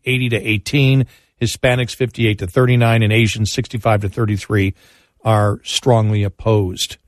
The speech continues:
With such opposition from larger ethnic groups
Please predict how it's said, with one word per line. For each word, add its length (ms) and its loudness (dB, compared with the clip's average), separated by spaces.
With 140 2
such 400 -2
opposition 580 -2
from 220 -4
larger 720 0
ethnic 400 -4
groups 500 -4